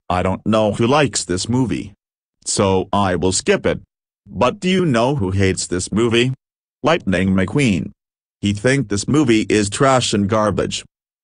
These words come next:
And he wants to smashes the D V Ds in a lot of pieces.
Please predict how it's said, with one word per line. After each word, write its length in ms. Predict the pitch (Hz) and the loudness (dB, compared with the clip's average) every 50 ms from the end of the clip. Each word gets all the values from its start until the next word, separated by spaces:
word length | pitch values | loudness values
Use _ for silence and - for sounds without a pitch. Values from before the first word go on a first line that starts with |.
| _ - | _ -2
And 120 | 90 87 | -2 0
he 120 | 87 107 104 | 0 0 0
wants 340 | 92 120 131 135 127 - | 2 2 2 0 0 -2
to 140 | - - 87 | -4 -4 -4
smashes 580 | - - - 117 117 117 110 - - 90 80 - | -4 -2 0 0 0 0 0 0 -2 -2 -4 -4
the 80 | 90 | -6
D 160 | 82 82 101 104 | -4 0 0 0
V 300 | 98 101 120 123 127 76 | 2 2 0 0 0 0
Ds 360 | 82 101 110 120 127 120 - | 0 2 2 2 2 2 0
in 120 | 95 90 | 0 0
a 40 | 78 | 2
lot 300 | 95 113 120 120 107 110 | 2 2 2 2 2 0
of 180 | 113 104 101 101 | 0 0 0 0
pieces. 600 | 120 139 135 123 - - 78 69 62 - - | 0 2 2 2 0 0 -2 -2 -4 -6 -10